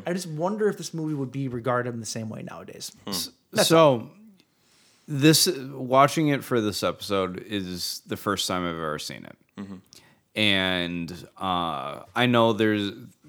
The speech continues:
Speaker 3: there's even a South Park episode about it where, like, s-, the devil has a Halloween party, and he's like, "If anybody dresses up at the Crow, I cancel the party," and stuff like that. And so I knew that it was a popular movie.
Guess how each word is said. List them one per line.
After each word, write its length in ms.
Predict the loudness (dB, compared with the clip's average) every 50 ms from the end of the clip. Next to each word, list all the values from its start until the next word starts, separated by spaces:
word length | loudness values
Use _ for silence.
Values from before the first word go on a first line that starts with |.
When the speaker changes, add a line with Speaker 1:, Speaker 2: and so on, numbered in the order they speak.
| -20 -20 _ _ _ _ _
Speaker 3:
there's 400 | -4 2 2 4 4 2 2 0
even 160 | 0 0 0
a 40 | 0
South 360 | 0 0 0 0 -2 -4 -4
Park 220 | -4 -4 -4 -2 -4
episode 380 | -8 -10 -8 -6 -4 -2 -2 -2
about 300 | -2 -2 0 0 0 0
it 180 | -2 -4 -4 -6
where, 760 | -4 -2 0 0 0 0 0 0 0 0 0 0 -2 -4 -4
like, 360 | -6 -4 -2 -2 -2 -2 -4 -8 _ _
s-, 180 | -18 -16 -16 -16 -16 _ _ _ _ _ _ _ _
the 140 | -12 -10 -8
devil 440 | -6 -4 -4 -4 -4 -6 -8 -6
has 200 | -6 -6 -6 -6
a 80 | -6 -6
Halloween 480 | -6 -6 -8 -8 -8 -8 -10 -10 -12 -10
party, 320 | -8 -6 -6 -4 -6 -6
and 80 | -8 -8
he's 120 | -8 -6
like, 180 | -6 -8 -8 -8
"If 80 | -2 2
anybody 320 | 2 2 4 6 4 4
dresses 400 | 4 2 2 2 0 -2 0 2
up 180 | 2 2 2 0
at 100 | -2 -4
the 60 | -4 -8
Crow, 360 | -2 2 4 6 6 4 2 -2 -10 -6 -6
I 60 | -6
cancel 420 | 0 2 2 2 2 0 0 -2
the 60 | -4 0
party," 320 | 2 6 6 6 6 6 2
and 120 | -2 -4
stuff 240 | -4 -4 -4 -4 -4
like 180 | -8 -8 -6 -4
that. 280 | -2 0 0 0 -2
And 180 | -4 -6 -4 -2
so 200 | 2 4 6 6
I 120 | 6 4
knew 200 | 4 4 2 4
that 160 | 4 4 4
it 40 | 4
was 140 | 4 2 -2
a 60 | -4
popular 540 | -4 0 2 2 2 2 -2 -4 -4 -2 -2
movie. 480 | -2 -4 -4 -4 -4 -6 -6 -6 -8